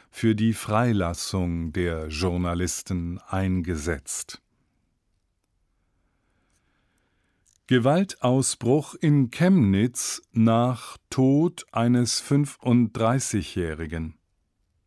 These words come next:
Nach dem gewaltsamen Tod eines fünfunddreißigjährigen in Chemnitz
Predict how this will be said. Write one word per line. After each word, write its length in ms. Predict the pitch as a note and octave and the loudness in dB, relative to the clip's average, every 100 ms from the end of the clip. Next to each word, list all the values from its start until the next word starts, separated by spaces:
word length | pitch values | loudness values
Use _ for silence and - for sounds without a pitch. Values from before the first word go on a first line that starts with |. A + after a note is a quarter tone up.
| _ _ _ _ | _ _ _ _
Nach 380 | G#2+ A2 C3+ - | 0 2 2 -2
dem 380 | C3 B2 C3 C3+ | 0 0 2 0
gewaltsamen 960 | A2+ F#2 G#2+ C#3+ - C3+ B2+ B2+ A#2 | 0 0 0 -2 -2 0 2 2 2
Tod 480 | A2+ D#3 C3 E2 - | 2 2 2 0 -4
eines 460 | - F#2+ F#2+ F2+ - | -6 -2 -2 -2 -6
fünfunddreißigjährigen 2250 | - C3+ C#3+ - A2+ G2+ E2+ F2+ G2+ B2 - G#2+ F#2 - G#2 G#2+ G#2+ A2+ G#2 G#2+ G#2+ A2 | -2 -2 -2 -4 -4 -2 -2 -2 0 0 -2 -2 -4 -2 0 0 0 -2 -2 0 0 -2
in 400 | - G2+ F#2+ F#2 | -2 0 0 -2
Chemnitz 800 | - C3+ B2+ F#2+ B2+ - - | 0 2 4 4 0 -4 -10